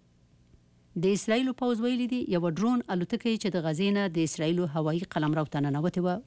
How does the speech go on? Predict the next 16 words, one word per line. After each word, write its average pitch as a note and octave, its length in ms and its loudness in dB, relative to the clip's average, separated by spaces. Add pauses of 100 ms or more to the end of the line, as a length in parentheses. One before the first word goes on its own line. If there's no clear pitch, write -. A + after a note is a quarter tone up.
(120)
ویشتلې - 400 -2
ده. - 60 -8 (720)
د G3 140 4
پوځ G#3+ 280 2
نطاق G3+ 340 -2
نن G3 160 2
وویل G3 240 0
چې F#3 140 -4
دغه F#3 240 0
ډرون F#3 200 2 (120)
الوتکې E3+ 400 -2
د D#3 100 -2
غزې D#3 280 0
د E3+ 120 -2
تړانګې F3 580 0
او D#3+ 60 0